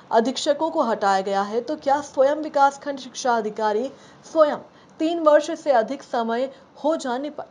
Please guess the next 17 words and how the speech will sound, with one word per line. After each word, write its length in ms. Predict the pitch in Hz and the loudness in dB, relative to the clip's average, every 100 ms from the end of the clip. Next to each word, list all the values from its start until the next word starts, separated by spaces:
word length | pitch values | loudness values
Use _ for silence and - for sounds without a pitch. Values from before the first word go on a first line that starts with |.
| _ | _
उन 140 | - 320 | -6 -2
सभी 260 | 311 294 | 0 0
कर्मचारियों 640 | 330 311 269 285 285 254 320 | 0 0 0 0 2 2 0
का 140 | 311 | -2
स्थानांतरण 800 | 294 294 233 214 202 214 240 277 269 | -4 -4 -4 -2 -2 -2 -2 -2 -2
करेंगे 480 | 240 247 233 214 262 - - 247 | -2 -2 0 -2 -2 -10 -14 0
या 140 | 320 | 2
कोई 220 | 320 370 359 | 2 -2 -4
नया 300 | 294 262 302 | -2 -2 -2
नियम 380 | 269 240 262 254 | -2 -2 -4 0
का 160 | 226 220 | 0 0
बहाना 400 | 214 202 202 214 | -2 -4 -6 -6
कर 180 | 220 - - - - | -6 -10 -14 -20 0
या 140 | 247 277 | 2 4
तगड़ी 460 | 277 269 277 320 339 247 | 2 0 0 -2 -2 -4
धनराशि 640 | 214 226 226 202 214 - | -6 -2 2 2 0 -4
देकर 580 | 285 202 247 254 220 254 | -6 -4 -4 -2 0 0